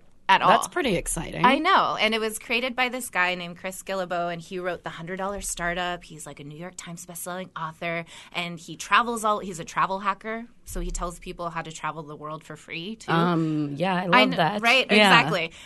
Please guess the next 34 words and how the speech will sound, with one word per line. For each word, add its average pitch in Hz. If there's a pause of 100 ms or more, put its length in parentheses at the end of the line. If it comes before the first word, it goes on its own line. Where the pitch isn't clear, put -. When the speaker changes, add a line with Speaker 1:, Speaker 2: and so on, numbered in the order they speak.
(100)
Speaker 1:
So -
I 254
just 262
didn't 247
know 247
this 214
whole 214
world 180
existed, 170
and, 180
um, 170 (640)
and 208
so 196
I 185
kind 220
of 196
fumbled 196
my 175
way 180
into 247
it, 170
and 170
I 170
did 165
their 160
opening 175
and 147
closing 170
parties, -
which -
were -
so 190
much 175
fun. 220